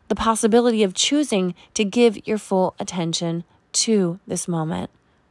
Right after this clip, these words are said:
And it arises simultaneously. By giving your full attention to this moment and the intelligence far greater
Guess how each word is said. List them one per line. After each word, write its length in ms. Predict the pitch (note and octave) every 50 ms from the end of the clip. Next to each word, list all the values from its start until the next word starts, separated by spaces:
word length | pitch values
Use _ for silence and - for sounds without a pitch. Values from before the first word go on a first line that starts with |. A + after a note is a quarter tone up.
| _ _ _ _ _ _ _ _ -
And 120 | - G3 G3+
it 100 | G3+ G3+
arises 520 | G3+ F#3+ F#3 F3 F3 E3+ E3+ E3+ F3 E3+
simultaneously. 1000 | - - E3 D#3+ E3 E3 E3 - E3+ F3 F3 E3+ E3 - - F3+ F3+ F3 F3 E3 - _ _ _ _ _ _ - - - - - -
By 160 | - G3 F#3+
giving 360 | F#3 - A#3 A3+ A#3+ B3 A#3+
your 120 | A3+ G#3
full 220 | F#3+ - G3 F#3+ F#3+
attention 420 | F#3+ - G3+ G3+ F#3 - G3 F#3
to 220 | E3+ - - - A#3+
this 240 | A#3 A#3 G#3+ -
moment 320 | G3 F3+ F3 F3 F3 F3 E3+ - - - - -
and 260 | - A3+ B3 C4 C4+ B3+
the 80 | A#3
intelligence 640 | G3 F#3+ - - F3+ F3 F3 E3+ F3 F3 E3+ F3 -
far 360 | - - - G#3+ A#3+ C4+ C4+
greater 500 | G#3 - - G3 G3 F#3+ F3+ F3 D#3+ E3